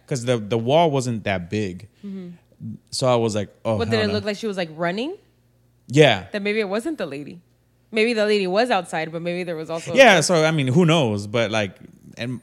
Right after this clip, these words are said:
Speaker 1: it, it was the lady, okay?
Speaker 2: <laughs> Okay.
Speaker 1: <laughs> Um, but yeah, there, so it happened the first time, and my mom has this habit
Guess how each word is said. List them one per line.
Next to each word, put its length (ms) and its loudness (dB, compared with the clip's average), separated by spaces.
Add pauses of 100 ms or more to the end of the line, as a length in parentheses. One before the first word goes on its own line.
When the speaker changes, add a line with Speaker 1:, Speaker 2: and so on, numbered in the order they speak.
Speaker 1:
it, 220 -4
it 60 -4
was 160 -2
the 80 -6
lady, 320 -6
okay? 380 -8
Speaker 2:
<laughs> 80 0 (600)
Okay. 300 2
Speaker 1:
<laughs> 40 -12 (520)
Um, 600 2
but 140 2
yeah, 180 6
there, 440 -2
so 80 0
it 40 0
happened 220 0
the 80 -4
first 220 -4
time, 180 -4
and 160 -6
my 100 -2
mom 260 0
has 200 0
this 160 -4
habit 500 -4